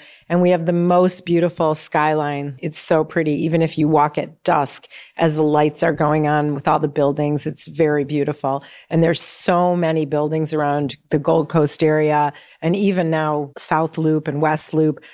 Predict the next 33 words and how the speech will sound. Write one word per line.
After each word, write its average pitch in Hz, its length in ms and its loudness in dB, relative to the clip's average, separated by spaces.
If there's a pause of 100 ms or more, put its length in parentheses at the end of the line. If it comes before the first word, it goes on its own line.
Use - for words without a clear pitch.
(140)
where 160 260 4
you 156 300 -2
get 160 340 0
amazing 165 880 0
views 143 600 0 (120)
and 151 420 -4 (120)
the 170 100 -2
lights 160 320 0
of 165 80 -2
the 160 80 0
city. 151 460 2
And 151 180 -4 (580)
it 190 120 -2
just, - 440 -2
Chicago 208 440 0
has 180 220 0
a 151 60 -2
really 160 460 0
great 147 440 -4
energy. 143 640 -4
It's - 180 -8
a 160 40 -2
good, 170 460 0
positive 147 800 0 (100)
energy 143 460 -4
that - 340 -6 (520)
I 143 80 0
think 156 360 -6
most 147 300 -2
people 139 320 -2
carry 131 340 -2
with 131 200 -4
them. 135 240 -8